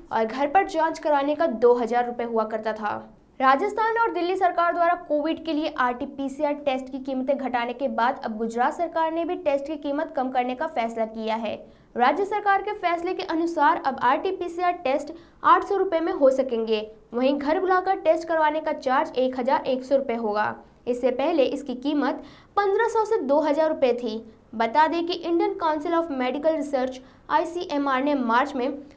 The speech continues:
आरटीपीसीआर जांच के लिए पैंतालीस सौ रुपये की प्राइस कैंप लगाई थी, लेकिन दो महीने बाद इसे हटा दिया गया था।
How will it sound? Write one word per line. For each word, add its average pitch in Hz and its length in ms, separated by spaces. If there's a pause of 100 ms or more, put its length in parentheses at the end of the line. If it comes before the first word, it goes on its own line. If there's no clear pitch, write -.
(100)
आरटीपीसीआर 370 760
जांच 311 320
के 339 100
लिए 339 120
पैंतालीस 294 520
सौ 330 60
रुपये 285 300
की 285 220 (380)
प्राइस 302 300
कैंप 320 280
लगाई 226 260
थी, 214 280 (240)
लेकिन 233 380
दो 254 140
महीने 285 340
बाद 254 400
इसे 277 180
हटा 254 300
दिया 226 220
गया 220 200
था। 214 380